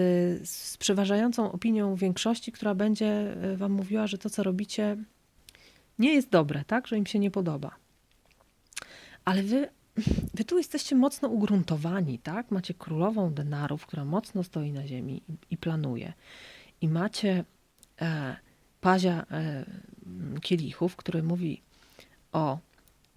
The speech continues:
zagłębieniu się w swoje uczucia i takiej wręcz fascynacji nimi, tak? Czyli mam wrażenie, że dobrze wiecie, jakie są wasze intencje. Jedyne, co, co może być, e,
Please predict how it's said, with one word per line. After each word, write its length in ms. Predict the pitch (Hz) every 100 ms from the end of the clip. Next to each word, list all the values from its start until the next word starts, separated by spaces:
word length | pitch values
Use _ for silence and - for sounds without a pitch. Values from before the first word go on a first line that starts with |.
| -
zagłębieniu 680 | 170 175 180 170 165 214 247
się 140 | 175
w 40 |
swoje 340 | - - 175 165
uczucia 560 | 165 - 165 - 127
i 120 | 127 160
takiej 280 | 151 -
wręcz 260 | 156 160 160
fascynacji 760 | - - - 165 190 208 -
nimi, 300 | 151 139 131
tak? 220 | - 180 -
Czyli 260 | - 180 180 - - - - -
mam 100 | 190
wrażenie, 280 | 233 226 196
że 120 | 175
dobrze 340 | 196 247 208
wiecie, 280 | 160 151 147
jakie 180 | 139 147
są 180 | - 143
wasze 300 | 139 - -
intencje. 640 | 165 147 123 - - -
Jedyne, 340 | 170 175 330 427 247 - _ - -
co, 320 | - 190 180 - - - 160
co 120 | 180
może 240 | 190 226
być, 320 | 190 - -
e, 260 | 123 139 147